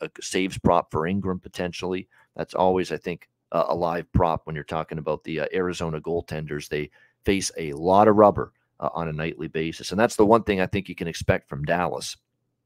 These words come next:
after losing to Vancouver the, uh, last game is that they're gonna try to fire that puck as much as they can,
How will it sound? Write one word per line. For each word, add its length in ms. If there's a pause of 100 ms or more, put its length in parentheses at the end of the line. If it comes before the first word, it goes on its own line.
(320)
after 260
losing 320
to 60
Vancouver 580
the, 220
uh, 120 (300)
last 300
game 260
is 120
that 140
they're 160
gonna 160
try 160
to 80
fire 340
that 220
puck 280
as 160
much 280
as 120
they 160
can, 400